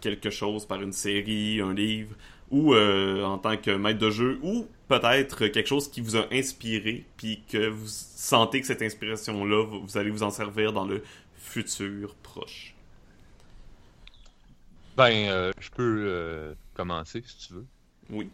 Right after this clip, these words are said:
Speaker 2: Euh,
Speaker 1: Je le veux.
Speaker 2: moi, ça a été, euh, un, un ramassis de toutes sortes d'affaires. Euh, euh,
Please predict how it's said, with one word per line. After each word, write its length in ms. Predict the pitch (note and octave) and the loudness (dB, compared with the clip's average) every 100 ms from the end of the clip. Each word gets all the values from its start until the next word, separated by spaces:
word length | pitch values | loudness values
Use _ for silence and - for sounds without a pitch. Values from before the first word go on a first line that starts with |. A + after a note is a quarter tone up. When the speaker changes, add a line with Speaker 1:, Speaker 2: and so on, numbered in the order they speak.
| - | -6
Speaker 2:
Euh, 920 | F#2 F2+ E2+ E2 E2 D#2+ D#2 D#2 D2+ D2+ | 0 2 2 2 0 0 -2 -2 -4 -4
Speaker 1:
Je 120 | G#2+ | -2
le 120 | G2+ | -2
veux. 160 | F#2+ - | -4 -6
Speaker 2:
moi, 240 | A2 A2+ | 2 4
ça 160 | F#3+ - | 4 4
a 20 | |
été, 380 | A2+ - D#3 F3 | 4 4 2 4
euh, 360 | G#2 F2 E2 E2+ | 2 2 0 -2
un, 580 | G2 F2+ F2 E2+ F2+ F2+ | -2 0 -2 -2 0 0
un 40 | |
ramassis 600 | F2+ G#2 A2 F#2+ - - | 2 2 2 0 -4 -8
de 100 | D3+ | -4
toutes 280 | G2 - B2+ | -4 -4 -6
sortes 360 | - C#3 C#3+ G2+ | -4 -4 -4 -4
d'affaires. 340 | G2 F2 G2 - | -4 0 0 0
Euh, 800 | A#2 C#3 A#2+ E2 D#2 D#2 D2+ D2 - _ _ - _ - | -2 -6 -6 -4 -4 -4 -6 -10 -16 _ _ -20 _ -2
euh, 880 | F2 D#2+ D#2+ D2+ D2+ D2 G1+ G#1+ | 0 0 0 -2 -4 -6 -8 -10